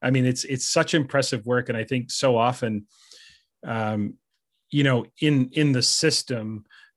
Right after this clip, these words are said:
uh, th-, th-, there's, there's a kind of, uh,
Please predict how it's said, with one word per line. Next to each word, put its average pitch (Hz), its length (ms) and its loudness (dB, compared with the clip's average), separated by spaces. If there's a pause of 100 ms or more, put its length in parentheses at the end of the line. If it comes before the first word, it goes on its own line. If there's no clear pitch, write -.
(140)
uh, 131 160 -2
th-, - 380 -8 (260)
th-, - 140 -12 (120)
there's, 147 440 2
there's 143 400 2
a 131 60 0
kind 165 240 2
of, 131 280 2
uh, 123 340 -2